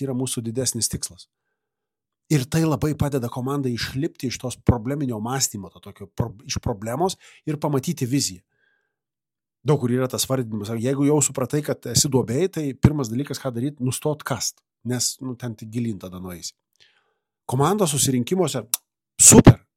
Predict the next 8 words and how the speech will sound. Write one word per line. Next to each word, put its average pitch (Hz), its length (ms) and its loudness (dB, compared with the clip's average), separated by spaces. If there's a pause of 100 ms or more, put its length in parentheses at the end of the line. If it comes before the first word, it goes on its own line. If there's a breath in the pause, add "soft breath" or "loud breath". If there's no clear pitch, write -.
(140)
super 147 360 -6
pa-, 123 120 -2
pritaikyt 131 640 -10
šitą 101 160 -12
dalyką 90 320 -16
galima. 85 240 -20 (600 soft breath)
Asmeniniam 156 580 6
produktyvume 117 640 2